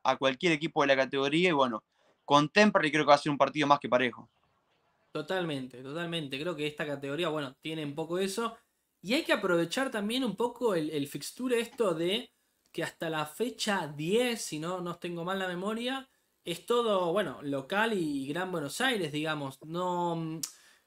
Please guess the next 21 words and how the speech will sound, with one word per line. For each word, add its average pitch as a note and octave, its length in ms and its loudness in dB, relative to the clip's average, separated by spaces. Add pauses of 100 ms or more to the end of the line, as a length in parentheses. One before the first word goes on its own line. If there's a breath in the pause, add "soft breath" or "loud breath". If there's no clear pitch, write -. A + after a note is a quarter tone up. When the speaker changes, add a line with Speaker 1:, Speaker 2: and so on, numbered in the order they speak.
(120)
Speaker 2:
no F#3+ 120 -4
tenemos G#3 520 0
esos F#3 260 -4
viajes G3 360 -2
al E3+ 100 0
interior, F#3 600 0
que F3 120 -4
bueno, C#3+ 320 -4
se - 140 -12
va D3+ 80 -6
a D#3 40 -8
poner D3+ 240 -4
áspero E3+ 480 -4
también D3 300 -10
ahí D#3 120 -8
después, G3+ 540 0
tenés D3 260 -8
el C#3 120 -6
viaje, G3+ 440 0
bueno, D#3 200 -8
pasan E3+ 340 -6